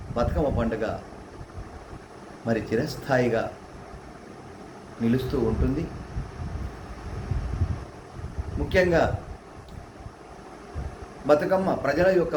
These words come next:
బతుకులను బాగు చేస్తూ, బాగు చేస్తూ ప్రజల యొక్క జీవన విధానంలో ఒక భాగమైపోయింది. అందువల్ల బతుకమ్మను పెద్ద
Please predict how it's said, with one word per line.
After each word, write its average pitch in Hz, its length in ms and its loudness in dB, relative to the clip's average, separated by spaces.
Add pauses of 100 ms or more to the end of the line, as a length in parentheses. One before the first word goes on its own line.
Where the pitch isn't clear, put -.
బతుకులను 135 400 2 (120)
బాగు 127 240 2
చేస్తూ, 135 300 -2 (360)
బాగు 135 280 4
చేస్తూ 151 260 4 (2250)
ప్రజల 160 300 8
యొక్క 175 180 4 (160)
జీవన 170 340 4
విధానంలో 139 520 2
ఒక 110 100 -4 (120)
భాగమైపోయింది. 104 760 -4 (1800)
అందువల్ల 147 360 6 (680)
బతుకమ్మను 165 540 4 (1900)
పెద్ద 139 200 4